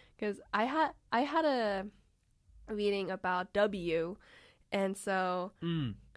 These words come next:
Speaker 1: it was, like, we were in the hospitality.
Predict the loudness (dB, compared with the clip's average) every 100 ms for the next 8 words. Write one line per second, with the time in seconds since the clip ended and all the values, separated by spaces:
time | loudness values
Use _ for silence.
0 | -20 _ _ _ _ -2 0 2 0 0
1 | 0 0 -4 -10 -18 -20 -20 -20 -4 0
2 | 2 0 -2 -4 -4 -4 -4 -4 -6 -8
3 | -10 -12 -14 -6 -6 -4 -6 -6 -6